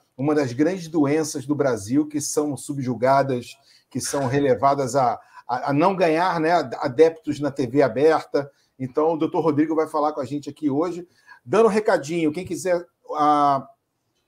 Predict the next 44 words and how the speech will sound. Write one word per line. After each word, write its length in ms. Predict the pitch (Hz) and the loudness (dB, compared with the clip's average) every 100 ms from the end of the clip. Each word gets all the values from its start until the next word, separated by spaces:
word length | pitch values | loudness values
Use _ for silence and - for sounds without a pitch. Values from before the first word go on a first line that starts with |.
| - | -18
certificado 580 | - 160 147 165 156 151 | -6 -4 -4 -4 -2 0
da 80 | 151 | 0
palestra 300 | 147 147 147 | -2 -4 -6
de 120 | 123 | -2
hoje, 360 | 139 165 127 101 _ - | 2 2 0 -8 _ -6
entra 280 | 135 185 185 | -2 0 -2
no 60 | 165 | -4
Instagram, 520 | - 151 131 170 214 - _ _ _ | -4 -2 2 2 0 -8 _ _ _
deixa 300 | 156 170 160 | -2 0 -2
lá 120 | 156 | 0
o 60 | 156 | 0
seu 200 | 175 156 | 0 0
nome, 280 | 165 175 | 2 0
seu 260 | 151 165 165 | -2 -4 -2
e-mail, 520 | 143 131 131 165 233 - _ | -2 0 2 2 0 -8 _
e 80 | 135 | -4
na 120 | 170 | -4
semana 360 | 196 147 165 240 | -2 -2 0 0
que 140 | 247 | 0
vem 300 | 190 170 190 | 0 0 0
a 40 | 165 | -4
gente 180 | 151 | -4
vai 120 | 151 165 | -2 -2
mandar 460 | 160 147 151 170 | -2 0 2 2
o 160 | 170 151 | 0 -4
certificado 520 | 165 165 - 151 151 | -4 -8 -8 -4 -4
pra 140 | 156 | -2
vocês 340 | 156 143 160 143 | -2 -2 -6 -4
dessa 260 | 151 - | -4 -4
palestra. 560 | 143 143 104 92 - 85 _ _ _ - - | -6 -4 -4 -8 -12 -20 _ _ _ -20 -2
Bom, 220 | 147 208 | 4 6
vamos, 200 | 147 180 | 6 2
ficaremos 380 | 190 202 202 214 | 0 2 2 2
aqui 220 | 190 - | 0 0
uma 180 | 233 196 | 4 6
hora, 220 | 175 220 | 8 6
uma 120 | 202 185 | 6 4
hora 100 | 180 | 2
e 40 | |
vinte 340 | 123 202 214 | 0 -2 -4
com 100 | - | -8
o 20 | 175 | -6
doutor 240 | 165 190 | -4 -2
Rodrigo, 560 | 156 120 180 214 208 | -2 -2 -2 -2 -6